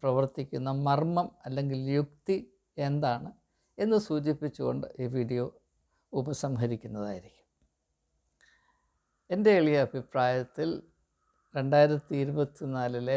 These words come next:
പാരീസ് ഒളിമ്പിക്സിൻ്റെ ഏറ്റവും ശ്രദ്ധേയമായ ഭാഗം പാരീസിലല്ല, ഇന്ത്യയിലും പാകിസ്ഥാനിലുമാണ്. എന്ന് മാത്രവുമല്ല,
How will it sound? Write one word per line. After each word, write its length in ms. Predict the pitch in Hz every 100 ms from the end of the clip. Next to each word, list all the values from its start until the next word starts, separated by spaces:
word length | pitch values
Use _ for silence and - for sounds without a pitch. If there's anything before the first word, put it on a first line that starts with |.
| 135
പാരീസ് 420 | 135 123 143 139 -
ഒളിമ്പിക്സിൻ്റെ 760 | 123 135 131 135 - 139 131 127 127
ഏറ്റവും 500 | 127 - 143 139 139 135 -
ശ്രദ്ധേയമായ 840 | 131 123 - 143 139 131 123 123 127 156 - -
ഭാഗം 340 | 104 95 90 80 _ _ _ _ _ _ 120
പാരീസിലല്ല, 640 | 123 131 131 143 123 120 185 - _ _ _ _ _ _ _ _ _ _ _ _ _ _ _ -
ഇന്ത്യയിലും 440 | 139 139 147 143 131 127
പാകിസ്ഥാനിലുമാണ്. 1000 | 120 - - 120 101 104 104 98 87 - _ _ _ _ _ _ _ _ _ _ _ _
എന്ന് 140 | 170 185
മാത്രവുമല്ല, 500 | 175 220 220 175 117